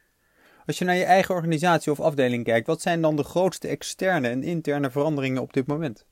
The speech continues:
Een overzicht van de belangrijkste veranderingen in het ecosysteem legt de krachten bloot die op de organisatie of de afdeling worden uitgeoefend. Wees bekend met nieuwe technologieën. Ten slotte is het natuurlijk ook van belang om te weten te komen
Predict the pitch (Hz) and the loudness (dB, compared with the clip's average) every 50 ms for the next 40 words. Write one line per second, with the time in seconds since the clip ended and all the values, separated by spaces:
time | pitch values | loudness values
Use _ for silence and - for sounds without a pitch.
0 | _ _ _ _ _ _ _ _ _ _ _ _ _ _ _ _ _ _ _ _ | _ _ _ _ _ _ _ _ _ _ _ _ _ _ _ _ _ _ _ _
1 | _ _ _ _ _ _ _ - 156 - 147 233 226 185 156 156 147 - - 165 | _ _ _ _ _ _ _ -10 -4 0 2 2 2 2 2 0 -2 0 0 0
2 | 151 143 131 147 160 226 254 233 190 - - 165 160 - 156 160 156 156 143 143 | 0 0 0 0 0 0 0 -2 -4 -4 -4 -8 -6 -2 0 0 0 0 2 0
3 | 143 143 143 139 - 139 135 - - - 175 - 147 - - 123 110 - - 113 | 0 0 0 -2 -2 -4 -4 -4 -4 -4 -4 -4 -6 -10 -10 -10 -10 -10 -8 -8
4 | 110 127 156 170 160 _ _ - 139 147 - - - 156 _ - - 180 185 175 | -6 -6 -6 -8 -10 _ _ -6 -6 -6 -6 -10 -18 -18 _ -10 -4 -2 -2 -2
5 | - - 156 139 139 139 131 135 139 - - _ - 147 139 135 - 131 135 135 | -2 -6 -6 -2 2 2 2 2 0 -2 -8 _ -4 -4 -4 -2 -2 0 0 0
6 | 131 139 131 117 139 139 156 151 - 165 143 - - - - - - - 135 131 | 0 -2 -2 0 0 0 0 0 0 -2 -4 -4 -4 -4 -4 -2 0 0 0 0
7 | 139 135 127 123 123 - 113 120 - - - 175 - - 131 123 - - _ _ | 0 0 0 -2 -2 -2 -2 -4 -4 -6 -12 -16 -16 -14 -14 -14 -16 -16 _ _
8 | _ _ _ _ _ _ _ _ _ _ _ _ _ _ _ _ _ _ _ _ | _ _ _ _ _ _ _ _ _ _ _ _ _ _ _ _ _ _ _ _
9 | _ _ _ _ _ _ _ _ _ _ _ _ _ _ _ _ _ _ _ _ | _ _ _ _ _ _ _ _ _ _ _ _ _ _ _ _ _ _ _ _
10 | _ _ _ _ _ _ _ _ _ _ _ _ - 160 165 147 151 160 - - | _ _ _ _ _ _ _ _ _ _ _ _ 0 0 0 2 0 -2 0 0
11 | 202 190 180 175 160 156 156 156 147 143 - 139 123 - 131 117 117 - - - | 0 0 0 0 0 0 0 0 0 -2 -2 -4 -4 -4 -6 -8 -8 -10 -10 -10
12 | 98 90 87 87 - _ _ _ _ _ _ _ _ _ _ _ _ _ _ _ | -10 -10 -10 -12 -14 _ _ _ _ _ _ _ _ _ _ _ _ _ _ _
13 | _ _ _ _ _ _ _ _ _ _ _ _ _ _ - - 156 - - 247 | _ _ _ _ _ _ _ _ _ _ _ _ _ _ -4 -4 -4 -2 -2 -4
14 | 254 - 190 147 160 165 165 156 160 160 156 - - 220 147 139 - - 196 - | -2 -2 -2 -4 -2 -4 -2 0 0 0 0 2 2 2 2 0 0 0 -2 -2
15 | - 165 139 117 110 110 120 143 151 143 139 - 135 127 160 180 175 - 127 - | 0 0 -2 0 2 2 2 2 0 -4 -4 -4 -2 0 0 0 -2 -4 -8 -14
16 | - - 107 104 107 110 135 156 156 | -12 -8 -8 -6 -6 -6 -8 -10 -12